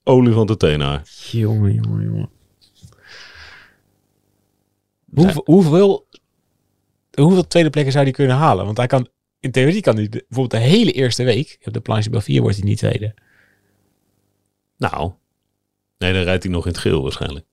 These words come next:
Speaker 2: Nee, daar rijdt hij niet. Dat, dat, dat gaat niet.
Speaker 1: Is, is hij na etappe vijf is hij eruit?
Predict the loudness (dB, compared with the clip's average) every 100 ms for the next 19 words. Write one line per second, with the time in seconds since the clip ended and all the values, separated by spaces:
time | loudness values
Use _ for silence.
0 | _ _ _ -4 -4 -4 -4 -6 -8 -8
1 | -8 -8 -8 -10 -12 _ -6 -6 -6 -10
2 | -8 -8 -6 -4 -4 -6 -4 -2 -2 -2
3 | -2 -2 -2 0 0 0 0 -2 0 0
4 | 0 -6